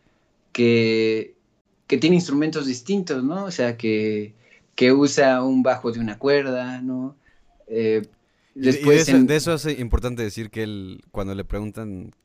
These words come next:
Speaker 2: qué pedo con su
Speaker 1: Ajá.
Speaker 2: bajo de una cuerda, dice, "Pues es que un, una cuerda ya tiene todas las notas", ¿no? Y, bueno, los que sean músicos sabrán que es cierto. O sea, en el traste doce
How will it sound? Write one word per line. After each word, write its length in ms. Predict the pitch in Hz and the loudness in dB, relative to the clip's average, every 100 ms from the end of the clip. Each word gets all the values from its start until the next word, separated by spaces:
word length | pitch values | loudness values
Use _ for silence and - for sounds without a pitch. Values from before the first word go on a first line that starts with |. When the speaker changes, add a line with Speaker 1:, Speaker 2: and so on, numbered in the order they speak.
| _ | _
Speaker 2:
qué 120 | 104 | -18
pedo 280 | 90 104 104 | -14 -12 -12
con 200 | 98 92 | -12 -14
su 100 | - | -10
Speaker 1:
Ajá. 80 | 107 | -8
Speaker 2:
bajo 180 | 98 104 | -8 -8
de 60 | 98 | -10
una 120 | 92 | -12
cuerda, 420 | 95 95 95 - _ _ _ _ _ _ | -12 -12 -14 -16 _ _ _ _ _ _
dice, 760 | 87 98 92 95 87 85 82 76 | -14 -12 -10 -10 -10 -8 -10 -4
"Pues 140 | - 110 | -4 -2
es 120 | 120 | -6
que 460 | 123 117 107 104 - | -6 -6 -6 -8 -8
un, 340 | 123 123 113 110 | -6 -6 -8 -14
una 280 | 113 135 | -6 -6
cuerda 280 | 123 135 139 | -4 -4 -2
ya 100 | 123 | -4
tiene 200 | 117 117 | -6 -10
todas 200 | 101 110 | -8 -8
las 140 | 98 85 | -8 -10
notas", 380 | 95 - 85 82 | -14 -14 -18 -16
¿no? 200 | 92 101 | -16 -14
Y, 240 | 85 85 90 | -14 -14 -12
bueno, 200 | 92 85 | -12 -12
los 120 | 80 | -14
que 80 | - | -10
sean 140 | 110 | -10
músicos 360 | 104 98 98 95 | -8 -12 -14 -14
sabrán 260 | 87 90 | -12 -14
que 180 | 85 92 | -14 -16
es 60 | 87 | -16
cierto. 460 | - 104 95 95 113 _ _ _ _ _ | -12 -14 -12 -18 -20 _ _ _ _ _
O 80 | - | -16
sea, 120 | 92 | -12
en 80 | 90 | -12
el 120 | 87 | -10
traste 300 | 95 104 104 95 | -10 -10 -8 -8
doce 380 | 101 - 95 | -8 -8 -10